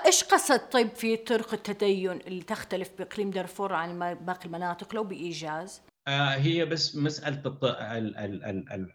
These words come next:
Speaker 2: ال-، العادات الاجتماعية الموجودة في
Speaker 1: مم.
Speaker 2: دارفور،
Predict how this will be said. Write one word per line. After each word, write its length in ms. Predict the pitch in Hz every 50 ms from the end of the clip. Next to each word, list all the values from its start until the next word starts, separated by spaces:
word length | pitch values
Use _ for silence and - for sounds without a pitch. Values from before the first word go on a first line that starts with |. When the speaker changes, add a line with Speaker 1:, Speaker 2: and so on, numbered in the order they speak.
| - -
Speaker 2:
ال-، 320 | 98 98 95 90 90 87 - _ _ - -
العادات 680 | 98 92 90 87 - 101 107 110 110 131 147 151 -
الاجتماعية 1120 | 151 131 139 127 117 - - - 113 107 107 107 101 101 135 143 131 110 113 139 185 - _ _ _ _ _ _ _ _ -
الموجودة 520 | 113 113 117 113 113 117 131 135 - 110
في 140 | - - 98
Speaker 1:
مم. 60 | 90
Speaker 2:
دارفور، 440 | 92 98 98 - 180 95 95 110 135